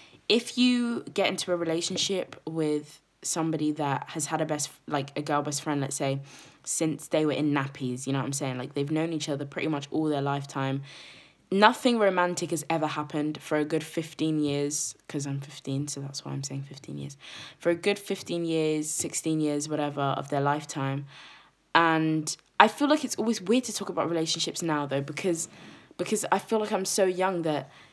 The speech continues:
even though people my age do date seriously, and some people that date at my age do end up marrying the person that they've dated, I just always feel like it's not taken as seriously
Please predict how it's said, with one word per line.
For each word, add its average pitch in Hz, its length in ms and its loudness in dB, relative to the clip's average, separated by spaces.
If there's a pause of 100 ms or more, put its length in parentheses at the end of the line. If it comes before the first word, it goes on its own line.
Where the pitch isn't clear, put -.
(160)
even 196 300 4
though 165 440 6 (440)
people 180 240 0
my 165 200 4
age 160 360 0
do 208 200 4
date 156 340 2
seriously, 151 320 0
and 151 100 2
some 220 180 2
people 180 260 -4
that 151 300 -2 (120)
date 151 220 2
at 143 120 2
my 147 180 0
age 147 340 -2
do 160 200 4
end 147 180 0
up 143 80 -2
marrying 147 320 0
the 143 60 0
person 143 340 -4
that 135 120 -2
they've 135 140 -2
dated, 139 360 -2 (360)
I 165 120 4
just 208 240 -2
always 185 200 2
feel 175 200 2
like 160 180 -4
it's - 160 -6
not 156 380 0 (800)
taken 170 340 2
as 160 220 2
seriously 165 800 0